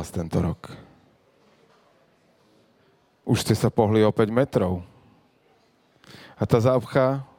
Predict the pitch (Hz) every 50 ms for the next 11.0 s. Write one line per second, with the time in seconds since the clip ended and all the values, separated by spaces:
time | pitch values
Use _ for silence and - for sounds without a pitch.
0 | _ - - 110 107 - 135 120 113 113 110 101 95 87 - - 90 87 80 80
1 | 95 - _ _ _ _ _ - - - - - - 113 - - 151 135 - 175
2 | 170 160 - 175 175 185 196 185 - - 160 147 139 131 131 123 - 151 139 123
3 | - - 147 147 151 - 170 151 135 131 127 120 120 110 - _ _ - - 113
4 | 113 107 - 123 104 123 127 117 113 107 _ _ - - - - - - 113 120
5 | 123 120 - 165 147 131 123 127 - - 139 131 135 131 123 113 117 110 - -
6 | 127 120 123 113 123 135 139 - - 113 104 101 104 101 98 107 120 143 156 -
7 | _ _ _ _ _ _ _ _ _ _ _ _ - _ _ - - - - 120
8 | 127 123 123 - 127 123 131 127 104 90 90 95 - - - - 90 98 - -
9 | - _ _ _ _ _ _ _ _ _ _ _ _ _ _ _ _ _ _ -
10 | - - - - - - - - - _ _ _ _ _ _ - - 320 -